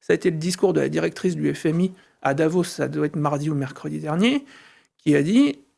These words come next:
euh, que si, qui a laissé entendre entre les lignes, mais tout le monde a compris, que si l'Ukraine, eh bien, ne, euh, mettait pas en œuvre un plan donc, de suppression des subventions à l'électricité pour la population,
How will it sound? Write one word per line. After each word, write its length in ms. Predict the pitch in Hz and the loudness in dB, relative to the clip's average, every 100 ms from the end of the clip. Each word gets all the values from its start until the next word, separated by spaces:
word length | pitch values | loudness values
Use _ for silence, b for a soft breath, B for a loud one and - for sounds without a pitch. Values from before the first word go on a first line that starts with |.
| - | -4
euh, 300 | 147 139 139 143 | -2 0 -4 -2
que 200 | - 156 | 4 4
si, 600 | 147 - - 208 202 185 B B B B _ | 4 -2 0 2 2 0 B B B B _
qui 100 | - | 0
a 300 | 139 131 123 - | 2 2 -2 -2
laissé 360 | 139 180 180 | 2 4 4
entendre 300 | 180 180 170 | 0 0 0
entre 220 | 160 - | 0 2
les 100 | 147 | 2
lignes, 180 | 165 175 | 4 0
mais 260 | 135 131 131 | 0 -4 -6
tout 120 | - | 2
le 60 | 208 | 4
monde 220 | 202 185 | 4 4
a 80 | 135 | 0
compris, 560 | - 123 - 226 294 240 - | -4 -6 -2 0 0 -4 2
que 260 | 180 170 | 6 6
si 640 | 160 - - 214 208 175 - - _ _ _ _ _ _ - - | 4 -2 -2 2 2 0 -4 -16 _ _ _ _ _ _ -20 -6
l'Ukraine, 600 | 147 147 - 156 139 - b b b b b _ 143 | 0 2 2 0 0 -2 b b b b b _ -2
eh 60 | |
bien, 320 | 147 165 156 - - | 2 2 0 -4 -4
ne, 640 | 147 165 190 175 123 - - | 0 4 6 6 4 -2 -10
euh, 260 | 147 139 135 | -4 -2 -2
mettait 420 | 139 185 190 190 | 0 0 2 -2
pas 280 | - 185 - | 0 0 0
en 160 | 165 160 | 0 2
œuvre 320 | 175 160 139 - | 2 0 -4 -4
un 160 | 151 | -4
plan 340 | 151 175 175 135 | 0 0 2 0
donc, 340 | 143 147 147 | -2 -4 0
de 320 | 156 156 - - - | 2 2 0 -10 -8
suppression 540 | - 196 - 185 208 | 0 0 2 0 2
des 120 | 175 151 | 2 2
subventions 500 | 180 160 165 160 180 | 0 0 0 2 2
à 80 | |
l'électricité 680 | 151 151 - 165 - 175 190 | 2 2 0 -6 -4 -2 -2
pour 200 | 180 147 | -2 0
la 100 | 135 | 0
population, 680 | 139 147 175 160 151 180 | 0 -4 0 -2 0 -2